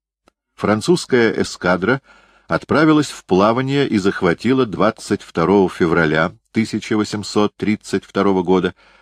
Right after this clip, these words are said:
посредством внезапного нападения город Анкону. Многоречивая прокламация объявила жителям поражённого города, что Франция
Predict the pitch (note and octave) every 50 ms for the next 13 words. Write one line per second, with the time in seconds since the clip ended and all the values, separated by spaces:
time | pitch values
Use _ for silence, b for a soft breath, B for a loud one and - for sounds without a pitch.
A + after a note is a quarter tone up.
0 | b b b - E2+ - - B2+ G2+ G#2+ G#2+ - - - G2+ G2 F#2+ E2 D2 D#2+
1 | G2+ G#2 E2+ A#2 A#2 A2+ - - F#2 E2+ E2+ D#2+ E2 E2 - F#2+ E2+ D#2 G2+ B2
2 | C3+ C#3 C#3+ D3+ D3 b b b b b b D2+ D2 F2+ G#2+ B2 C3 C3 - -
3 | - - - - G#2+ A2 - - - E2 D#2 D2+ C#2+ D2 C#2 - _ _ _ _
4 | _ _ _ _ _ _ _ _ _ _ _ _ _ - F2 G2+ G#2+ A#2+ B2 C3
5 | C3 - - D#3 D#3+ D#3 C#3+ D3 C#3 C3+ C3 B2 - - G2+ G#2 G#2+ - - G2+
6 | G2+ G#2 G#2+ A#2+ C3+ C3+ - - - D3+ D#3 D#3+ D3+ - _ _ _ _ _ _
7 | b b b b b b F#2 F2+ E2+ F2 F#2 F#2+ G#2 C3 C#3+ D3 C3 - B2 C#3+
8 | C#3 - C3+ C3 C3+ C3+ B2 - - G2+ G2+ G#2 G2 F2 A2 B2 B2 A2+ G#2+ G2+
9 | F#2+ F#2+ F2 D#2 G2 A#2 B2 C3+ C3 C#3 C3+ - - - A#2 G#2 - - G2 F#2
10 | G2 G#2+ A2+ A2 - - B2+ C3 C3+ C#3 -